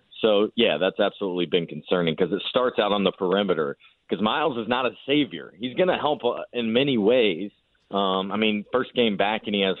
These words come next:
four blocks, and I thought he was just kind of okay, and that's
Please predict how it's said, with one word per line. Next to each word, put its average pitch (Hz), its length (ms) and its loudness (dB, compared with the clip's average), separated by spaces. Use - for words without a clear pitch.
four 113 200 4
blocks, 104 520 -2
and 104 100 -2
I 101 80 2
thought 104 220 0
he 107 120 -4
was 101 200 -2
just 101 180 0
kind 107 160 2
of 104 140 2
okay, 107 640 0
and 135 100 0
that's 127 160 -2